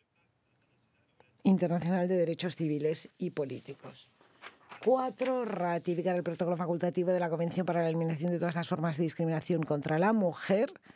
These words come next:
Cinco, enmendar el Código Penal para tipificar como pel-, delito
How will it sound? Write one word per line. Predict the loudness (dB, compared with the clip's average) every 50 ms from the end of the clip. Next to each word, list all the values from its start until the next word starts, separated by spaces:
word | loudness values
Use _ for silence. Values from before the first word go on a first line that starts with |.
| _ _ _ -20 -20 -20 -20 -20 -20 -20 -20 -20 -20 _
Cinco, | -20 4 8 8 10 10 8 6 4 4 4
enmendar | 4 4 2 2 4 4 4
el | 4 2 2
Código | 2 2 4 4 2 2
Penal | 2 2 2 2 2 2 2 0 0 -2 -4 -10 -14 -18 -20 _ _ _ _ _ _ _ _ _
para | 4 4 6 4 4 2 2 0
tipificar | 0 0 2 2 2 2 2 0 0 2 2 2 2 0 -4 -4 0
como | 0 2 2 2 0 2
pel-, | 2 2 2 2 0 -2 -4 -6 -8 -6 -2
delito | 0 2 4 4 4 4 2 2 2 2 0 0 0 -6